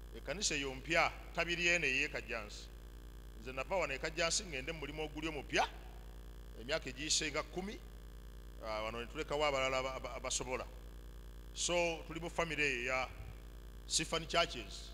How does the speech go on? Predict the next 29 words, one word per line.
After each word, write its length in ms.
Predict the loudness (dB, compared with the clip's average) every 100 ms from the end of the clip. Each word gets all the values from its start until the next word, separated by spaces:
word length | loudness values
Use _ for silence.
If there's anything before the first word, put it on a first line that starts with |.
| -8
Christ 200 | -4 -4
for 100 | -4
All 80 | -4
Nations 340 | -4 -4 -6
Churches. 500 | -4 -4 -6 -10 -12 -12 -12 -10 -10 -10 -8 -2
Era 160 | 0
nga 100 | 0
ndi 100 | 0
musibe 280 | -2 -2 -2
omujuvu 380 | -4 -4 -6 -8 -10 -10 -10 -10 -10 -10 -10 -10 -10
mu 80 | -2
church 380 | 6 8 8 6
ezo, 360 | 2 2 -4 -6 -10 -10 -10 -10 -10 -6
era 140 | -2
omukadde 400 | 0 0 0 0
omukulu 440 | 0 0 4 4 4 -2 -10 -10
mu 80 | -6
buweereza 380 | 0 2 2 2
bwa 80 |
Sifan, 420 | 2 0 0 -2 -4 -10 -10 -10 -10 -10 -10 -8
muzeeyi 280 | 0 6 6
bwe 80 | 6
yamala 220 | 4 2
ovaawo, 460 | 0 2 4 4 0 -8 -10 -10 -10 -8 -8
ffe 80 | -8
twasigala 380 | -2 -2 0 0
tukutte 340 | -2 -8 -4 -2
ekintu. 360 | -2 -6 -10 -12 -12 -12 -10 -12 -10 -10 -10 -10 -12 -12 -12 -12 -10
Ndi, 680 | -4 0 2 2 2 -2 -6